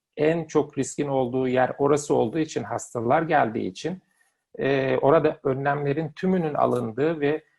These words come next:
biraz önce anlattığım gibi bu önlemlerin sürekli kontrol edildiği, e, edildiği, edildiğini biliyoruz. Kronik hastalığı olanlar ya da sağlık açısından sorun yaşayanlar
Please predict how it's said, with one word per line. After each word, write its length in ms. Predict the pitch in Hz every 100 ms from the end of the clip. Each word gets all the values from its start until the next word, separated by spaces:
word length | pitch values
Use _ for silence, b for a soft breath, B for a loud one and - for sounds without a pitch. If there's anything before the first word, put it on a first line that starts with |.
| _ 151
biraz 220 | 165 147
önce 240 | 147 135
anlattığım 580 | 131 135 135 - 156 165
gibi 300 | 139 123 110
bu 160 | 143 143
önlemlerin 580 | 147 147 143 139 147
sürekli 480 | 143 - 170 180 147
kontrol 440 | - 127 120 147 135
edildiği, 680 | 120 117 110 117 107 107 _ -
e, 80 | 110 107 110 110 107 107 - - _ _ _ _ _ -
edildiği, 540 | 156 131 131 127 135 -
edildiğini 540 | 123 120 117 120 135
biliyoruz. 580 | 123 110 98 135 - - _ _ _ _ _ -
Kronik 320 | 160 226 -
hastalığı 520 | 202 - 196 185 196
olanlar 500 | 175 170 175 175 196
ya 140 | 170 156
da 80 |
sağlık 360 | 147 156 160 170
açısından 420 | 160 - 160 151
sorun 300 | 143 147 139
yaşayanlar 720 | 180 160 - 143 120 113 165